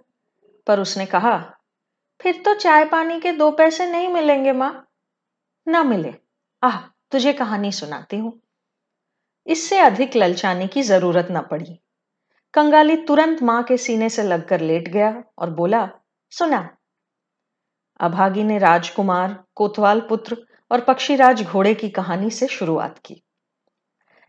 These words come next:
ये लोक कथाएं उसने न जाने कितनी ही बार सुनी और सुनाई थी, लेकिन कुछ ही देर में राजकुमार और कोतवाल पुत्र न जाने कहाँ गायब हो गए।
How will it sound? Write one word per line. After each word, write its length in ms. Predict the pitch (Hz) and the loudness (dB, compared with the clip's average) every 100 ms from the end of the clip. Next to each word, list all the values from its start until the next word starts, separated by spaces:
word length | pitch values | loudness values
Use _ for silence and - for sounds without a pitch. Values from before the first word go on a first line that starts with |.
| - | 0
ये 140 | 330 | 4
लोक 380 | 330 285 311 302 | 8 8 6 4
कथाएं 380 | 285 - 262 302 | 2 4 2 2
उसने 340 | 294 - 302 | 0 -2 -2
न 200 | 302 202 | 2 2
जाने 320 | 196 240 262 | 2 2 0
कितनी 380 | 294 254 - 320 | -2 -6 -4 -4
ही 140 | 349 359 | -2 0
बार 220 | 262 240 | 2 2
सुनी 420 | 247 - 220 233 | 0 -2 0 0
और 100 | 226 | -2
सुनाई 420 | 175 190 151 139 | -4 -6 -6 -8
थी, 280 | 147 - 139 _ _ _ _ _ _ _ _ | -12 -16 -20 _ _ _ _ _ _ _ _
लेकिन 360 | 277 302 339 349 | 0 0 0 -4
कुछ 260 | 311 311 370 | -2 -2 0
ही 80 | |
देर 260 | 339 262 233 | 4 6 6
में 160 | 226 226 | 4 4
राजकुमार 600 | 170 170 - 214 214 220 | 4 2 -2 -2 0 0
और 100 | 208 | 0
कोतवाल 480 | 208 170 180 190 220 | -2 -6 0 0 0
पुत्र 340 | 196 190 220 | -6 -8 -4
न 160 | 214 196 | -4 -2
जाने 300 | 220 226 254 | -2 0 -2
कहाँ 500 | 247 226 302 339 247 | -4 -6 -4 -4 0
गायब 300 | 185 175 156 | 2 2 -2
हो 100 | 165 | -6
गए। 200 | 147 160 | -6 -12